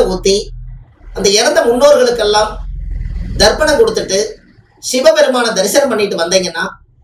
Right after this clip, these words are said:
புனர்பூச நட்சத்திரம் ஃபர்ஸ்ட் கிளாஸா வேலை செய்யும். இந்த புனர்பூச நட்சத்திரத்துக்கு என்ன ஒரு பொக்கிஷம்னு கேட்டீங்கன்னா, அந்த புனர்பூச நட்சத்திரத்துல யாராவது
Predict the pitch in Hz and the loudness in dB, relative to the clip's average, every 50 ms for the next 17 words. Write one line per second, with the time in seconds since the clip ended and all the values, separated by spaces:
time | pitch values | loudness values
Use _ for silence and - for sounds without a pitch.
0 | _ _ _ _ - 247 269 330 339 339 285 277 - - 214 190 202 226 - - | _ _ _ _ 2 2 4 2 2 2 0 0 2 0 -2 0 -2 -2 -2 0
1 | - - 175 175 - - _ _ - 208 220 220 226 294 285 285 277 - - - | -2 -2 -4 -4 -6 -14 _ _ -4 -2 -2 -2 0 2 2 2 2 2 2 0
2 | - - - - - - - _ _ _ - - - - _ - - - - - | 0 -2 -6 -12 -14 -18 -18 _ _ _ -20 -20 -20 -20 _ -20 -20 -20 -20 -20
3 | - - - - - - - - - - - - - - - - - - - - | -20 -20 -20 -20 -20 -20 -20 -20 -20 -20 -20 -20 -20 -20 -20 -20 -20 -20 -20 -20
4 | - - - - - - - - - - - - - - - - - - - 247 | -20 -20 -20 -20 -20 -20 -20 -20 -20 -20 -20 -20 -20 -20 -20 -20 -12 -2 2 2
5 | 240 233 - 226 254 320 359 359 339 302 349 294 254 247 247 269 233 233 233 214 | 2 4 4 4 4 4 2 0 -2 0 0 0 0 2 0 0 0 0 -4 -2
6 | 185 233 - 202 185 185 214 254 294 285 254 202 180 190 190 185 233 - 254 240 | -2 -4 -2 -2 -4 -4 -4 0 0 0 0 0 -2 -8 -8 -6 -4 -2 -2 -2
7 | 202 202 190 180 170 - 170 165 165 165 - - - - - - _ _ _ _ | -2 -4 -6 -6 -6 -6 -8 -8 -6 -6 -6 -6 -8 -10 -14 -20 _ _ _ _
8 | _ _ - _ _ _ - - - - - - - - - - - - - - | _ _ -20 _ _ _ -20 -20 -20 -20 -20 -20 -20 -20 -20 -20 -20 -20 -20 -20
9 | - - - - - - - - - - - - - - - 202 220 220 220 226 | -20 -20 -20 -20 -20 -20 -18 -18 -16 -16 -16 -16 -16 -4 0 2 4 4 4 4
10 | - 240 254 320 427 - 320 311 - 285 262 247 - 247 247 240 233 - - 220 | 4 4 4 4 2 2 -4 -2 0 0 -2 0 0 0 0 0 -2 -4 -2 -2
11 | 202 190 185 175 170 185 214 233 233 220 | -2 -2 0 0 0 0 0 0 0 0